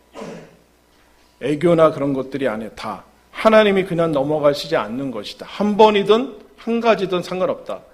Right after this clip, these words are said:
이 스물한 가지 중에 한 가지든 아니면 이 중에서 한 가지 중에 한 번을 행했건 그건 상관없다. 사형일 뿐이다.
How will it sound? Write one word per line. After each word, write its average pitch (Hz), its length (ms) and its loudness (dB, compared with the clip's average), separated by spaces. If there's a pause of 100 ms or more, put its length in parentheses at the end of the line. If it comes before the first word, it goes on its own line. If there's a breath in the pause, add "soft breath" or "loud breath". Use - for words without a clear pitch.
(140)
이 180 100 -6
스물한 214 480 2
가지 175 240 2
중에 156 460 -4 (340 loud breath)
한 226 240 -2
가지든 170 720 2
아니면 151 280 -6
이 143 120 -10
중에서 151 440 -4
한 208 340 -6
가지 196 280 4
중에 160 200 -4
한 214 320 -4
번을 196 280 0
행했건 156 540 -4
그건 120 160 -14
상관없다. 196 840 -8 (800 soft breath)
사형일 190 600 -4
뿐이다. 151 320 -10